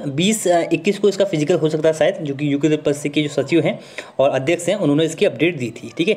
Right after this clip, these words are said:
तो ये cancel नहीं होने वाला है। और video, वीपीडीओ की बात करें तो इसमें अभी जांच चल रही है, अगर जांच के बाद कुछ ऐसा होता है तो उसके बाद ही, अगर ये paper out होता है, इसका पेपर leak का जांच के बाद पुष्टि हो जाती है, तभी ये paper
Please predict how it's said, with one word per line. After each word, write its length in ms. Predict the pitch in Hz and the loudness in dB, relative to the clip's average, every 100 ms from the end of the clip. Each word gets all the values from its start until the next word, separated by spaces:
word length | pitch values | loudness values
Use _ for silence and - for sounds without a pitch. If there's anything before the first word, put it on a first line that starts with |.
| - - | -4 -4
तो 60 | 147 | 0
ये 180 | 160 202 | 2 2
cancel 300 | 190 190 196 | 0 0 0
नहीं 120 | 175 | 2
होने 120 | 180 | 2
वाला 180 | 175 170 | 2 4
है। 180 | 202 - - - | 2 -2 -8 -2
और 120 | 147 | 0
video, 360 | 139 170 196 240 | 2 2 2 0
वीपीडीओ 340 | 208 202 202 | 0 0 0
की 80 | 196 | 0
बात 240 | 185 175 | 0 0
करें 120 | 185 | 0
तो 80 | 196 | 0
इसमें 320 | - 156 185 | 0 0 2
अभी 220 | 175 185 226 - - _ _ _ _ _ _ _ _ _ _ 135 | 2 0 -6 -10 -20 _ _ _ _ _ _ _ _ _ _ -4
जांच 280 | 131 156 | 0 0
चल 180 | 170 185 | 0 -2
रही 160 | 180 190 | 2 2
है, 60 | |
अगर 140 | 202 156 | 2 2
जांच 300 | 135 139 151 | 2 0 0
के 60 | 165 | 0
बाद 160 | 160 | 0
कुछ 120 | 160 160 | 0 -2
ऐसा 440 | 214 160 147 131 | 0 0 0 -4
होता 260 | 123 131 165 | -4 0 2
है 220 | 170 - - - - - | 0 -2 -6 -18 -20 -2
तो 80 | 165 | 0
उसके 320 | 160 - 196 | 0 0 -2
बाद 400 | 131 135 147 139 | 0 2 2 0
ही, 120 | 185 - | -2 0
अगर 180 | 143 160 | 2 2
ये 100 | 170 | 0
paper 580 | 170 - 151 151 196 190 | -4 -4 -2 0 2 2
out 300 | 147 160 147 | 2 0 0
होता 180 | 139 | 2
है, 40 | 131 | 2
इसका 180 | 127 131 | 2 -2
पेपर 440 | - - 160 185 | -2 -2 0 2
leak 260 | 175 175 180 | 2 0 0
का 220 | 180 190 | 0 -2
जांच 340 | 147 143 143 - | -2 -2 0 0
के 80 | |
बाद 140 | 156 156 | 0 0
पुष्टि 240 | 151 - | 0 0
हो 80 | 165 | 2
जाती 240 | 147 143 165 | 2 2 0
है, 60 | |
तभी 380 | 196 - 151 156 | -2 0 0 2
ये 120 | 175 | 0
paper 340 | 156 143 196 | 0 2 0